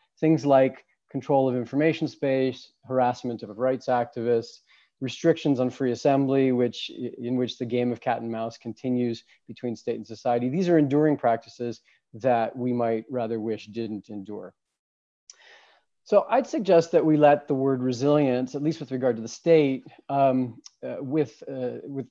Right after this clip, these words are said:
with the terms normative valence, give way to the word change, which is normatively less charged. So when and how do state institutions change, and what might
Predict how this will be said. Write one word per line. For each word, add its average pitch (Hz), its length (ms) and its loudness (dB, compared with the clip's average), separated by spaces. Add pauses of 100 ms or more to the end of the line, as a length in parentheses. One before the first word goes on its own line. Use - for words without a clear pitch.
with 139 200 -8
the - 40 -18
terms 131 300 -4
normative 147 440 0
valence, 110 420 -8
give 139 200 -4
way 123 520 2 (340)
to - 100 -10
the 127 80 -2
word 113 240 -6
change, 117 600 -4
which 123 180 -8
is 117 460 -8
normatively 117 500 -6
less 107 420 -10 (200)
charged. 104 500 -10 (840)
So 202 180 8
when 202 320 2
and 240 80 2
how 180 320 2
do 160 160 -4
state 156 260 -2
institutions 135 640 -6
change, 131 380 -4
and 123 140 -4
what 139 200 -2
might 127 260 -6